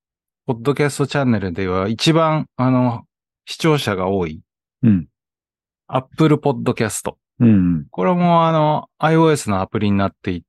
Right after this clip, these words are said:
Speaker 1: たり、
Speaker 2: うん。
Speaker 1: マックオーエスのアプリになっていたりなんで有名ですよね。
Speaker 2: うん。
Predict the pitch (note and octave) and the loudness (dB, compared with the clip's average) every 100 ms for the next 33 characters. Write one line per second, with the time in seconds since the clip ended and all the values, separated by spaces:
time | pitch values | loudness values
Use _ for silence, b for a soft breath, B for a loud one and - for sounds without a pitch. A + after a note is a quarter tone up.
0 | - G2+ F2+ F2 A2 A2+ - B2+ A#2 G2+ | -8 -6 -6 -2 2 2 2 0 0 -2
1 | G2 F2 - G2+ - G2+ G2 F#2+ - F#2 | -6 -8 -6 -10 -4 -2 0 -2 -6 -6
2 | F#2 E2+ F2 G2 G2+ G2 F2+ F2 - D#2+ | -4 -6 -4 0 0 0 -4 -8 -14 -12
3 | A2+ - - A#2 G2 F2 D2+ | -12 -12 -2 2 2 0 -4